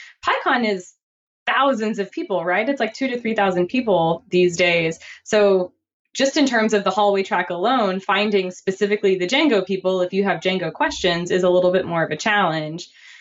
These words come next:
And then PyCon too, they, they usually have a few Django talks, which is great, but it's really great to have a conference where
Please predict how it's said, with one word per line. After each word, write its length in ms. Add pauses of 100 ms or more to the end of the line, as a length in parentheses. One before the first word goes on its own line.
(140)
And 220
then 400 (500)
PyCon 460
too, 240
they, 240
they 160
usually 440
have 260
a 80
few 180
Django 340
talks, 300
which 160
is 160
great, 420
but 160
it's 220
really 240
great 280
to 80
have 180
a 60
conference 540
where 380